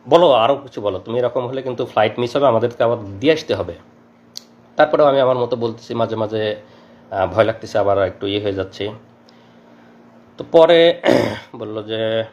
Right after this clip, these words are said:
"এই," ওরা একজন আবার আরেকজনকে ফোন দিচ্ছে, "এই, একটু এয়ারপোর্টে ফোন দাও তো, এ না, একটা যাত্রীর একটু দেরি হবে, তো তাকে আমরা দিয়ে আসবো।" আমাকে, মানে, চোখ বাঁধা অবস্থায় আমি শুনতেছি আর কি। তো বলছে, "না, বলে আমরা এয়ারপোর্টে ফোন দিছি, আহ,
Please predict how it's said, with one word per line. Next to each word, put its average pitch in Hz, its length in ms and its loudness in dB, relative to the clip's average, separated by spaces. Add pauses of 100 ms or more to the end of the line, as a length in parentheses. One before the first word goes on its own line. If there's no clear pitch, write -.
(460)
"এই," 165 300 4 (280)
ওরা 135 160 2
একজন 123 240 0
আবার 120 160 4
আরেকজনকে 113 400 -2
ফোন 113 180 -6
দিচ্ছে, 101 180 -6
"এই, 175 140 2
একটু 156 260 -8
এয়ারপোর্টে 156 340 0
ফোন 156 220 0
দাও 170 120 2
তো, 226 360 -2
এ 139 80 0
না, 127 280 4
একটা 120 260 -6
যাত্রীর 120 340 0
একটু 120 180 -10
দেরি 117 220 -4
হবে, 151 380 2 (720)
তো 107 100 0 (500)
তাকে 117 180 0
আমরা 104 140 0
দিয়ে 104 180 2
আসবো।" 92 140 -4
আমাকে, 98 440 -2 (220)
মানে, 117 240 -4
চোখ 165 160 2
বাঁধা 156 180 0
অবস্থায় 160 260 -2
আমি 131 80 -2
শুনতেছি 113 380 -6
আর 92 40 -6
কি। 90 140 -14 (1300)
তো 131 60 -8
বলছে, 123 220 0
"না, 160 100 6
বলে 165 120 6
আমরা 147 340 4
এয়ারপোর্টে 127 360 -2
ফোন 131 240 -6
দিছি, 143 380 -6
আহ, 92 80 -10